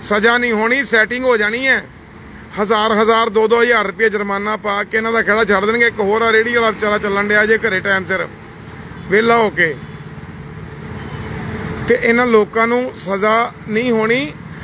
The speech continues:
ਪਰ ਉਹਦੇ ਬਾਵਜੂਦ ਵੱਡੀ ਸਜ਼ਾ ਇਹ ਹੈ ਕਿ ਲੋਕਾਂ ਨੇ ਜਿਹੜਾ ਇਸ ਗੰਦਗੀ ਦੇ ਢੇਰਾਂ ਤੋਂ ਕਿਨਾਰਾ ਕਰ ਲਿਆ ਹੈ। ਤਾਂ ਵੀਰੇ, ਜਿੰਨੇ ਵੀ ਤੁਸੀਂ ਵੀਰ ਭਾਈ, ਭੈਣ ਭਰਾ ਮੇਰੇ ਨਾਲ ਲਾਈਵ ਜੁੜੇ ਜੇ, ਅਜਿਹੀ ਕਿਸੇ ਵੀ ਤਰ੍ਹਾਂ ਦੀ ਜਾਣਕਾਰੀ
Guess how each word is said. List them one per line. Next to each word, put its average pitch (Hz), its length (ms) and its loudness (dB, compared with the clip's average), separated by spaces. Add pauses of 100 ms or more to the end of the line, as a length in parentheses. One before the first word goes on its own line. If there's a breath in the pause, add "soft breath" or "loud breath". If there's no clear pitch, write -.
(260 loud breath)
ਪਰ 233 80 2
ਉਹਦੇ 247 200 4
ਬਾਵਜੂਦ 202 480 0
ਵੱਡੀ 202 300 0
ਸਜ਼ਾ 214 280 4
ਇਹ 233 100 6
ਹੈ 247 80 2
ਕਿ 254 160 -6
ਲੋਕਾਂ 220 420 -4
ਨੇ 226 100 -2
ਜਿਹੜਾ 220 240 0
ਇਸ 220 240 0
ਗੰਦਗੀ 190 380 -2
ਦੇ 220 120 2
ਢੇਰਾਂ 190 320 0
ਤੋਂ 202 120 -2
ਕਿਨਾਰਾ 185 340 2
ਕਰ 175 200 0
ਲਿਆ 175 180 2
ਹੈ। 151 160 0 (1080 loud breath)
ਤਾਂ 220 100 4
ਵੀਰੇ, 226 220 4
ਜਿੰਨੇ 226 320 0
ਵੀ 254 100 -2
ਤੁਸੀਂ 233 280 -4
ਵੀਰ 226 200 0
ਭਾਈ, 233 240 2
ਭੈਣ 226 260 2
ਭਰਾ 240 260 0
ਮੇਰੇ 220 180 -2
ਨਾਲ 226 180 2
ਲਾਈਵ 208 220 2
ਜੁੜੇ 208 260 2
ਜੇ, 240 260 4 (880 loud breath)
ਅਜਿਹੀ 233 340 4
ਕਿਸੇ 254 460 0
ਵੀ 269 140 0
ਤਰ੍ਹਾਂ 233 320 0
ਦੀ 247 260 -6
ਜਾਣਕਾਰੀ 214 680 0